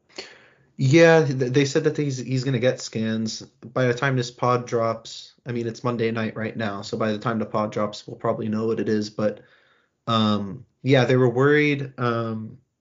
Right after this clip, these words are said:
of a potential fracture is what I was seeing reports of. I don't know how valid those reports were, but if that's the case, and we're looking at, you know, maybe a month, two mon-, uh, at least a month to two months, as opposed to two or three weeks. So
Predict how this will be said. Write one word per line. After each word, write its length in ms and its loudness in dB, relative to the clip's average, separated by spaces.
of 160 -6
a 40 -2
potential 500 -6
fracture 840 -4
is 160 -4
what 120 0
I 120 -2
was 200 -4
seeing 280 -4
reports 480 -2
of. 280 0
I 80 2
don't 140 4
know 100 2
how 200 -2
valid 400 -2
those 200 -2
reports 380 -2
were, 280 6
but 360 -2
if 180 2
that's 280 0
the 100 -6
case, 320 -2
and 120 -2
we're 120 -4
looking 380 -4
at, 200 -6
you 120 -8
know, 140 -4
maybe 320 -4
a 60 -4
month, 320 -4
two 160 -2
mon-, 300 -2
uh, 140 0
at 260 0
least 260 -2
a 60 0
month 280 -6
to 100 -8
two 160 2
months, 340 2
as 120 2
opposed 420 -2
to 240 -4
two 160 2
or 80 2
three 180 0
weeks. 380 0
So 420 -2